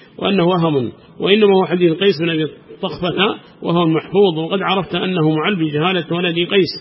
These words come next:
وبالاضطراب فيه، وعلى هذا فالنوم على البطن قال بعض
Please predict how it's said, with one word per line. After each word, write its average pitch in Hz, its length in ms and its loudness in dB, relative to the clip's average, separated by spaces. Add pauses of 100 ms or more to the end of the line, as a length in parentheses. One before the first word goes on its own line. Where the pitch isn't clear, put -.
(340)
وبالاضطراب 185 680 2
فيه، 160 220 4
وعلى 170 280 0
هذا 180 360 0
فالنوم 165 380 0
على 151 160 -2
البطن 180 440 -2
قال 175 240 -2
بعض 156 160 -4